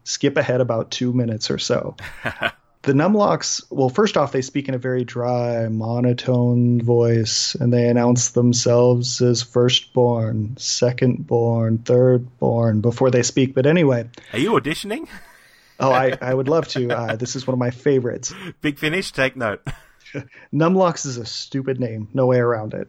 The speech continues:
Speaker 1: But at the same time, there's this sort of brilliant thing that they repeatedly promise the humans and, and the Doctor, "You will come to know pain." And this is repeated over and over again. And this is a gag that could never work in text.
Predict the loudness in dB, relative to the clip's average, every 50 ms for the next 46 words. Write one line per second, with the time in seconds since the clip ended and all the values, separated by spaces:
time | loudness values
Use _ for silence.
0 | _ _ 0 2 4 4 2 0 -4 -20 -20 -18 -10 -6 -4 -2 0 0 2 2
1 | 0 2 2 2 2 2 2 2 2 2 0 0 -2 -4 -4 -6 -6 -12 _ -10
2 | -6 -2 0 0 0 0 -2 0 0 2 2 0 -2 -2 0 0 2 2 2 0
3 | -2 0 0 0 0 0 -2 -2 -2 0 0 2 2 2 0 0 0 0 2 2
4 | 2 0 0 -2 -2 -2 0 2 2 2 2 2 0 -2 -4 -4 -2 -2 -2 0
5 | 0 0 2 4 4 4 4 2 2 0 -2 -2 0 0 2 2 0 -2 -8 -20
6 | -20 -20 _ _ -8 -4 0 2 4 4 4 2 2 0 0 2 2 2 2 2
7 | 2 4 4 4 4 2 2 0 -2 0 2 2 4 2 2 0 -2 -4 -8 -12
8 | -16 _ _ _ _ _ _ 0 2 4 4 4 4 2 2 2 0 0 0 2
9 | 2 4 2 2 2 2 2 2 4 4 2 2 2 2 0 2 2 0 -2 -2
10 | -4 -6 -6 -6 -8 -8 -6 -4 -2 0 0 0 0 0 -2 0 0 0 2 2
11 | 2 2 2 0 -4 -8 -12 -12 -8 -2 0 2 2 2 2 2 2 2 2 0
12 | 0 0 -2 -2 -2 -2 -4 -6 -6 -6 -8 -8 -10 -10 -10